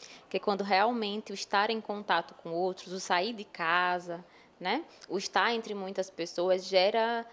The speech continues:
níveis de ansiedade extremos a ponto de desencadear uma crise de ansiedade, por exemplo, né? A gente sabe que algumas pessoas, elas acabaram apresentando esses sintomas no pós-pandemia. E em relação ao contato, né, ao relacionamento amoroso, por exemplo, e até as relações sociais,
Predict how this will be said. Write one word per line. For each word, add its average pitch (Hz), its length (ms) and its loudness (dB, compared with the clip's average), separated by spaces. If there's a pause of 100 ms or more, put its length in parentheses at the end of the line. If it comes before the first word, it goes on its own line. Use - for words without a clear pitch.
(200)
níveis 202 440 0
de 208 60 0
ansiedade 202 640 0
extremos 240 1000 -2
a 226 80 6
ponto 220 260 -6
de - 80 -14
desencadear 214 600 -2
uma 220 120 -2
crise 214 220 -2
de 185 80 -4
ansiedade, 202 340 -2
por 180 140 -2
exemplo, - 400 -4 (180)
né? - 200 -6 (440)
A - 60 0
gente 190 160 -2
sabe 190 240 2
que 233 80 0
algumas 196 320 2
pessoas, 202 380 -6
elas 190 440 -4
acabaram 190 460 2
apresentando 208 520 -2
esses 190 160 -8
sintomas 190 440 -4
no 202 80 -6
pós-pandemia. 196 840 -4 (720)
E 247 300 2
em 311 120 2
relação 262 520 4
ao 208 100 4
contato, 214 800 -2
né, 190 300 -4
ao 185 100 4
relacionamento 190 760 0
amoroso, 185 560 2
por 180 180 -2
exemplo, 180 400 -4
e - 20 4
até 220 220 2
as 262 100 -2
relações 214 400 -2
sociais, 196 680 -2